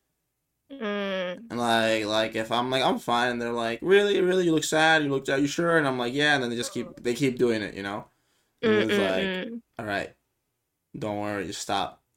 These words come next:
Speaker 2: <laughs>
Speaker 1: <laughs>
Speaker 2: But otherwise, yeah, I think it's fine. I get it.
Speaker 1: Mm,
Speaker 2: Um,
Speaker 1: mm.
Speaker 2: I get it.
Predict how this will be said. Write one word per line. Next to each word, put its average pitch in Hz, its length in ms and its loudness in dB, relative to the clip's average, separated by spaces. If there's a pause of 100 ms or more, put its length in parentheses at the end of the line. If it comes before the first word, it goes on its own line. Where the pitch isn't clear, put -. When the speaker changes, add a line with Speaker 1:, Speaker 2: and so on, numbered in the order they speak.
Speaker 2:
<laughs> - 200 -8 (840)
Speaker 1:
<laughs> 220 800 4 (180)
Speaker 2:
But 127 300 8
otherwise, 139 1120 6
yeah, 131 420 8
I 139 120 4
think - 240 -8
it's - 140 -2
fine. 107 500 -4
I 131 160 0
get 113 240 2
it. 123 340 -2
Speaker 1:
Mm, 240 80 2
Speaker 2:
Um, 208 640 2
Speaker 1:
mm. 208 540 -4 (1120)
Speaker 2:
I 113 120 -2
get 107 200 -2
it. 113 240 -6